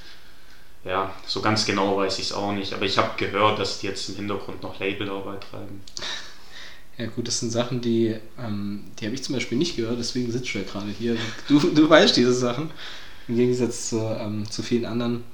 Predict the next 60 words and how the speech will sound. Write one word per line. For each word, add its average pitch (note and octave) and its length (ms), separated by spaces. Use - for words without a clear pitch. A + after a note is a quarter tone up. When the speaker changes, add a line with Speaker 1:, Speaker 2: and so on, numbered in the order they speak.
Speaker 2:
Ja, A2+ 140
aber C3 120
das, - 280
das A#2+ 160
find C#3+ 160
ich D#3 120
immer D#3+ 160
sehr B2+ 200
beeindruckend, B2+ 640
wenn A#2 100
so A#2 120
ein A2+ 80
Rapper C3+ 260
es B2 140
von A#2+ 180
sich D3 180
aus C#3 200
schafft. C#3+ 340
Also A#2 300
ich A#2 100
mein, A#2 160
gerade A#2 300
wenn A#2+ 140
wir A#2 60
jetzt - 140
bei A2+ 160
Kollega A#2 320
und A2+ 80
Farid A#2 260
Bang A#2 180
mal A2 100
bleiben, A#2 340
bei B2 80
den A#2+ 200
beiden, A#2 220
die G#2+ 60
sind A2 160
ja A2 80
auch A2 140
sehr A2+ 160
bekannt. A2 460
Äh, A2 180
Farid A#2+ 280
Bang B2+ 180
hat B2 100
ja A#2 80
auch A#2 60
schon A#2 200
sehr A#2+ 180
früh B2+ 200
damit A2+ 200
angefangen, A#2 500
sein A2 200
eigenes A2 360
Label A#2+ 320
Banger B2+ 300
Music C3 360
zu - 140
gründen. C3 440
Speaker 1:
Mhm. G#2+ 80